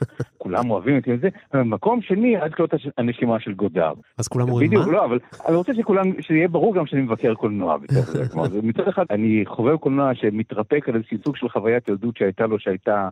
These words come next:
Speaker 1: בלתי נשכחת עם איטי. מצד שני, יש איזשהו סוג של אלמנט של למידה ואינטלקטואליות בחוויית מבקר הקולנוע, שבין השאר באה לידי ביטוי בסרט כמו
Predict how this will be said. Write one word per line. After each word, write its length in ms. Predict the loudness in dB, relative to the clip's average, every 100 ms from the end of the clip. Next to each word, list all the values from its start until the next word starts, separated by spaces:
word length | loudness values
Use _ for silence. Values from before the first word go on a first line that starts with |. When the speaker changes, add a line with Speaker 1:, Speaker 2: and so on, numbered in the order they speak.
| _ _ _
Speaker 1:
בלתי 280 | -2 -2 -2
נשכחת 500 | -10 -4 -4 -4 -10
עם 140 | -8 -2
איטי. 360 | 0 0 0
מצד 300 | 0 -2 -4
שני, 300 | -4 -6 -6 -8 -12 -2
יש 220 | 0 2
איזשהו 300 | -2 -2 -6
סוג 200 | -2 -4
של 140 | 0 2
אלמנט 480 | 2 2 2 0
של 240 | 0 -4 -4 -6
למידה 760 | 0 0 0 -4 0 2 2 0
ואינטלקטואליות 1120 | -2 -2 -2 0 -2 -2 0 2 2 0 -2
בחוויית 560 | -4 -8 -4 0 0 0
מבקר 300 | -6 -4 -4
הקולנוע, 420 | -2 -2 0 0 -2 _ -20 _
שבין 680 | -6 -2 0 0 0 0
השאר 340 | 0 0 0 2
באה 180 | 2 0
לידי 240 | 0 -2
ביטוי 400 | -4 -4 -2 -2
בסרט 360 | -2 -4 -2 -2
כמו 280 | -4 -4